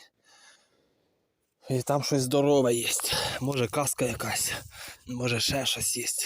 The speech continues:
От. Стучить.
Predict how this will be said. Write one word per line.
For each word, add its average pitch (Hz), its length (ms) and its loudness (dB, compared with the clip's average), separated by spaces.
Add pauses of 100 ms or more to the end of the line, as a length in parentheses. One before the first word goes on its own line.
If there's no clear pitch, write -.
(1500)
От. 110 680 -4 (680)
Стучить. - 720 -6